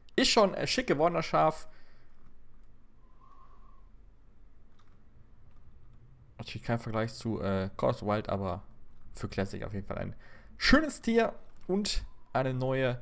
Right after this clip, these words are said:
Bereicherung für White Rime Ridge. Wo ist die jetzt? Gibt es hier sieben Arten? Eisbär, Dallschaf, Hase, Fuchs, Elch, Sika,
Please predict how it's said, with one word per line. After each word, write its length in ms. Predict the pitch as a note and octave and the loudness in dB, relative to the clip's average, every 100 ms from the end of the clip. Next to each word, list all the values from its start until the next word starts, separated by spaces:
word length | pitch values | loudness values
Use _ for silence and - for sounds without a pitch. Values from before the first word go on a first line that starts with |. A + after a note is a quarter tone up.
| - - | -8 -2
Bereicherung 680 | G#2+ G#2 B2+ - A2+ A2 G2+ | 2 4 4 4 2 2 2
für 200 | B2 G#2+ | 2 4
White 240 | A2+ A2+ | 2 4
Rime 220 | G#2+ A2+ | 4 4
Ridge. 340 | B2 C3 - - - - - - - - | 2 2 -2 -6 -14 -18 -18 -18 -16 -4
Wo 160 | A2+ | -2
ist 160 | B2 - | -2 0
die 60 | A#2+ | 0
jetzt? 560 | G2 - - - - - - | 0 -4 -12 -12 -14 -18 -12
Gibt 180 | F#3+ - | -10 -8
es 100 | - | -6
hier 100 | G2 | -6
sieben 300 | F#2+ F2+ F2 | -4 -6 -6
Arten? 400 | C#3+ - F3+ A3+ - - - - - | -6 -6 -6 -8 -12 -20 -20 -20 -14
Eisbär, 420 | - A#2+ B2 - | -8 -8 -6 -6
Dallschaf, 480 | A2 G#2+ - B2+ A#2+ | -2 -2 -2 -6 -6
Hase, 300 | A#2 A2+ G2+ | -4 -2 -4
Fuchs, 600 | G2 - A3+ - - - - - - - - - | -6 -8 -8 -10 -12 -14 -14 -14 -12 -12 -12 -2
Elch, 400 | F#3+ G#3 A3+ - | 0 0 0 -4
Sika, 960 | A#2 C3 F#3 - E3+ D#3+ D#3+ D#3+ D#3+ | -2 -2 -2 -2 0 0 0 0 -2